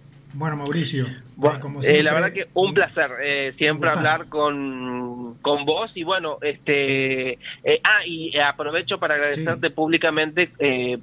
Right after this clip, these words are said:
Speaker 2: de, con el, el contacto que me pasaste del pastor de Villa Ángela. Vos sabés que esta denominación yo no la conocía, no la
Speaker 1: Ajá.
Speaker 2: conocía y fue un conocimiento que tuve a través tuyo, como, eh, hay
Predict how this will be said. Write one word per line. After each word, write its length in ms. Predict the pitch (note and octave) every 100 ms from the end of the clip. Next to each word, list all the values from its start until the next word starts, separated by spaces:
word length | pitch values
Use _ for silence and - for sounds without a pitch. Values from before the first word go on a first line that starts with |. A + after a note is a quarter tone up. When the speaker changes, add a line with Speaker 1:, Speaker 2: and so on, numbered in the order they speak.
| - C3 B2 A#2
Speaker 2:
de, 380 | C3+ B2+ C#3 C3+
con 220 | C3+ C3
el, 260 | B2+ B2+ B2+
el 140 | C#3 C3+
contacto 440 | C#3 C#3 D3 D#3
que 100 | D3+
me 100 | C#3
pasaste 440 | C3 B2+ C#3+ B2+
del 160 | D3 C#3
pastor 420 | C3+ B2 - C#3
de 100 | C#3
Villa 300 | C#3+ C#3+ D3+
Ángela. 440 | D3+ C#3 D3+ D#3 F3+ - -
Vos 140 | D3+
sabés 240 | D#3 F3 E3+
que 140 | F#3
esta 220 | F3 F#3 F3
denominación 840 | E3+ E3 D#3+ D#3+ D3+ E3 F3+ D3
yo 220 | C3 D#3
no 240 | D3 D3 D#3+
la 160 | D#3
conocía, 560 | C3+ A#2 A#2 A#2 - - -
no 160 | - C#3
la 60 | C#3
Speaker 1:
Ajá. 80 | C3+
Speaker 2:
conocía 420 | C3 C3 D3+ G3+ A3
y 100 | C#3+
fue 160 | - D3+
un 80 |
conocimiento 800 | D3+ D#3+ D#3 D3+ C#3+ D#3 D3+ D3
que 120 | C#3+
tuve 200 | B2 C3
a 40 | C3+
través 320 | C3 C3+ C3
tuyo, 400 | D#3 D3 D3+ B3 - - - - -
como, 460 | D3+ D3 E3 F3+ -
eh, 460 | C#3 C3+ C3+ C3 B2+
hay 360 | C#3+ D3 D3+